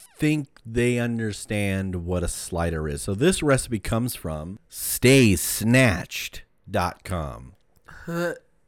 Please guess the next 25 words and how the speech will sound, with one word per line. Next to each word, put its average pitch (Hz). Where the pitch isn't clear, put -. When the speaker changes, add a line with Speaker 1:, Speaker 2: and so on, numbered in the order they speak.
Speaker 1:
Now, 110
yes, 107
snatch 82
is 113
a 127
euphemism 107
for 123
another 127
thing, 90
which 139
I 156
will 147
not 147
reference 131
now. -
Speaker 2:
<laughs> 233
Speaker 1:
In 117
this 156
context, 98
it 107
is 98
meant 95
to 107
refer 90
to 85